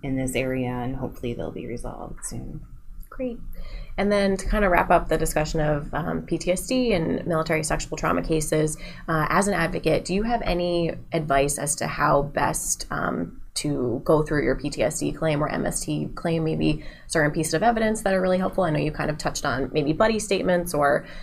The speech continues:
Speaker 2: things along those lines, but any advice to someone who's filing one of these claims?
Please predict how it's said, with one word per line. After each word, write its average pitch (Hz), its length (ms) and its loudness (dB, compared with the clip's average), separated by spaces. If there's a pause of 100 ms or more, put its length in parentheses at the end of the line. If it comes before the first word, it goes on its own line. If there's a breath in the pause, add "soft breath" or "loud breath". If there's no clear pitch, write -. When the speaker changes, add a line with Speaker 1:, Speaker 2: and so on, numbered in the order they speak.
(120)
Speaker 2:
things 175 180 4
along 165 220 6
those 160 220 4
lines, 151 240 2
but - 100 2
any 185 240 2
advice 160 360 2
to 165 60 -4
someone 156 300 0
who's - 320 -2
filing 71 380 0
one 73 100 0
of - 60 -2
these - 160 -4
claims? - 440 -8